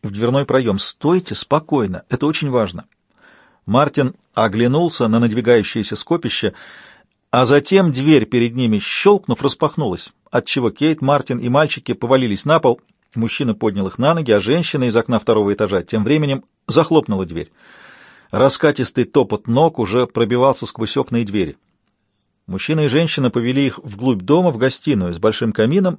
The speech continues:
но без окон. Странное место озаряли свечи, и глаза Кейт не сразу приспособились к полумраку. Мартин что-то затараторил по-испански.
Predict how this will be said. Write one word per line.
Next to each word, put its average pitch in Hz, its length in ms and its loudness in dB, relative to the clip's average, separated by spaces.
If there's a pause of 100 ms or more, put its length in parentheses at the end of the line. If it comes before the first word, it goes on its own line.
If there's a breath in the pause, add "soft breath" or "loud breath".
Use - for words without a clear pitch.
но 117 240 2
без 160 220 -2
окон. 87 380 -2 (680)
Странное 123 480 0
место 123 400 -2
озаряли 101 440 2
свечи, 139 500 -4 (680 soft breath)
и 123 120 -4
глаза 120 420 2
Кейт 151 360 0 (240)
не 127 160 -2
сразу 123 420 2
приспособились 104 720 -2
к - 60 -20
полумраку. 107 580 -4 (1200 loud breath)
Мартин 151 480 2
что-то 151 400 4
затараторил 127 600 2
по-испански. 135 720 0